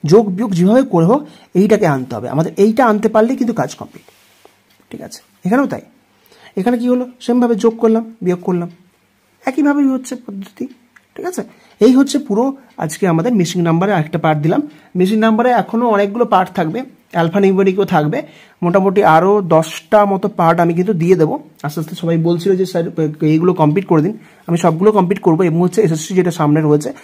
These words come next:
সেই ওয়াইজ ভেবে আমি কিন্তু সেইভাবে design করে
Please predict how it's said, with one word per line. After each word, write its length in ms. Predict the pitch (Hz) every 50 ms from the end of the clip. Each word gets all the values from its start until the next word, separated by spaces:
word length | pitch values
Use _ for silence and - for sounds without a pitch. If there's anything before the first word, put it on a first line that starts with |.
| - - - _ _
সেই 240 | - - 208 233 233
ওয়াইজ 320 | 220 220 226 226 190 160
ভেবে 420 | 147 139 156 165 151 156 135 - - - - - _ _ _ _
আমি 180 | 143 160 175 175
কিন্তু 360 | 202 196 196 294 320 302 - - _ _
সেইভাবে 340 | - - 170 165 175 180 185
design 380 | 165 151 151 139 160 175 196 196
করে 240 | - - 196 262